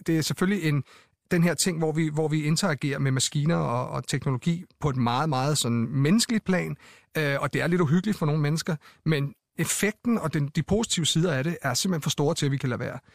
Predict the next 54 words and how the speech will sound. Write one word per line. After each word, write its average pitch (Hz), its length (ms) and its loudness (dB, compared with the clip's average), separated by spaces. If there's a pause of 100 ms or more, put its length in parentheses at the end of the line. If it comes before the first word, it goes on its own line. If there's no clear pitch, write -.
(180)
Vi 151 60 4
skal - 160 0
bare 151 200 2
sørge 151 260 0
for 165 60 -2
at 147 100 -2
gøre 117 160 0
det 147 140 0
rigtigt, 107 400 -4
og, 131 120 -4
og, 135 140 -4 (100)
og - 60 -8
have 147 120 0
debatten, 139 440 -2
og - 120 -8
sørge 139 180 2
for, - 120 -4
at 123 80 -4
de - 40 -2
her 143 80 0
ting. 151 140 -4
Det 160 60 0
er - 20 0
det 143 80 0
samme 175 220 2
med, 156 180 4 (320)
med 156 100 2
de 160 160 2
her, 143 320 2
øh, 127 280 -2
intelligente 143 440 -2
proteser, 175 480 0
som 131 240 -2
jeg 127 80 0
har, 131 340 -2
i, 123 140 -2
i, 135 320 -2
i 165 100 -4
den 156 160 0
tid, 170 140 0
jeg 147 120 2
har 131 80 0
lavet 127 200 0
P - 60 -2
R 139 160 2
for 156 80 -4
den 139 100 0
her 139 140 2
bog, 135 160 -2
har 135 40 0
snakket 120 320 -2
rigtig 147 220 2
meget 143 280 2
om. 151 100 -8